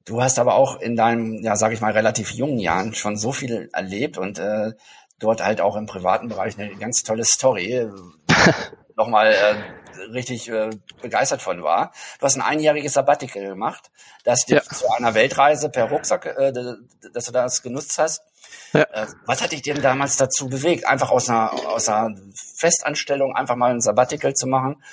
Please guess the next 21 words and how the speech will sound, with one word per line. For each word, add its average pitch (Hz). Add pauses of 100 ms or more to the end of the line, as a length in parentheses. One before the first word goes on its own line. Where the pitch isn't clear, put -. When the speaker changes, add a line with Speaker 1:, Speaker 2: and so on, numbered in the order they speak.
(260)
Speaker 1:
Und, 120
äh, 117 (280)
wie 113
hat 127
sich 123 (120)
dieses 127
Ereignis, 110
wie, 107
wie 123
hat 117
dich 131
das 117
auch 113
geprägt? - (400)
Erzähl 123
mal 107
von 92
deinen 90
Erfahrungen. 80 (120)
Total. 101
Speaker 2:
<laughs> -